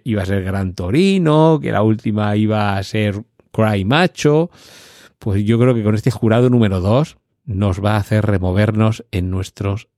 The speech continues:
asientos. Como seguramente también lo haga mil novecientos setenta y ocho, Todavía no hay fecha de estreno, pero es una película que se ha estrenado, se ha proyectado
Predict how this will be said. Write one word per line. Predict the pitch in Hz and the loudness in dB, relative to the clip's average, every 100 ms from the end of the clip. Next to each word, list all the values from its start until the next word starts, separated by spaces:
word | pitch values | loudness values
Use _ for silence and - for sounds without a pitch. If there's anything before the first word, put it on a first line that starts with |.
| - | -10
asientos. | 95 - 92 85 - 101 - _ 156 - - - - - - - | -10 -6 -6 -6 -10 -12 -14 _ -20 -20 -20 -20 -20 -20 -10 0
Como | 143 | 2
seguramente | 131 151 165 165 170 | 4 4 2 2 0
también | 147 143 139 | 2 2 2
lo | |
haga | 143 156 - - | 2 0 -2 -2
mil | 127 165 190 170 | 2 2 2 0
novecientos | 139 117 147 156 185 - | 0 0 0 0 -2 -2
setenta | 151 131 110 107 | -2 -2 -2 0
y | 107 | 0
ocho, | 127 - 92 90 - _ _ _ - | 0 -2 -12 -12 -16 _ _ _ -2
Todavía | 135 147 165 | 2 2 4
no | 170 | 2
hay | |
fecha | 143 151 143 | 2 0 0
de | 131 | 0
estreno, | - - 151 165 151 | -2 -2 0 0 2
pero | 120 | 0
es | 123 | 0
una | 127 | -2
película | 120 120 131 | 0 0 0
que | 117 113 | 0 0
se | 101 - 107 | -2 -2 0
ha | 110 117 113 107 98 | 2 2 2 0 0
estrenado, | 110 - 101 95 110 120 123 113 | -4 -4 -6 -2 0 2 2 0
se | 104 | -2
ha | |
proyectado | 110 104 82 - 120 107 101 | -2 -2 -4 -2 0 0 -2